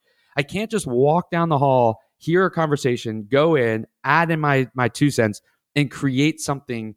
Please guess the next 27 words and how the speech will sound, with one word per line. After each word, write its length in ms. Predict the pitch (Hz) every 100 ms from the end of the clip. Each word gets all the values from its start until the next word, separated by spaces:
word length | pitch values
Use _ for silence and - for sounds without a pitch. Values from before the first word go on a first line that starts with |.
| _
spontaneously 1120 | - - 113 110 127 123 104 95 - 95 92 - _ _ _ _
with 300 | 101 135 -
that. 260 | 101 90 - _ _ _
And 140 | 113 123
that's 200 | 180 -
a 60 |
challenge, 640 | 214 - 127 113 90 78 101
right? 200 | 113 113 - - -
That's 140 | 131
something 220 | 202 208
that 160 | 185 143
is 140 | 120
hard 340 | - 165 185 185
to 60 |
replicate 680 | 135 139 139 123 127 127 - _ _ -
via 180 | 135
Zoom 320 | 110 110 127 120
calls 280 | 127 123
or 60 | 110
team 300 | - 127 123
calls 440 | - 127 120 117
or 80 | 104
whatever 300 | 98 120 127
it 60 | 123
may 160 | 107
be. 320 | 98 104 107 104 - _ -
Um, 360 | 110 117 107